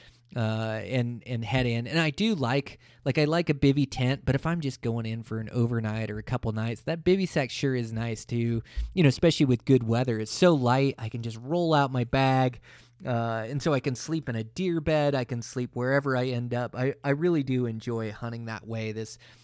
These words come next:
this super light and super quick. So I head down and, or head up and, uh, hike in. I've got my camp with me, a couple days worth of food,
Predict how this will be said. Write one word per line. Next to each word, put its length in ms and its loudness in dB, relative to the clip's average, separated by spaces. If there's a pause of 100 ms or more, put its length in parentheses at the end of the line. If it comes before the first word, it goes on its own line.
(140)
this 200 2
super 520 0
light 460 -2
and 180 -4
super 360 -6
quick. 360 0 (1000)
So 140 2
I 60 4
head 240 2
down 380 4
and, 220 -2 (640)
or 100 2
head 260 2
up 360 0
and, 320 -2
uh, 220 -4
hike 280 0
in. 400 0
I've 160 -4
got 180 0
my 80 -4
camp 360 2
with 200 2
me, 180 2
a 40 -2
couple 260 -2
days 300 0
worth 220 -2
of 60 -10
food, 420 6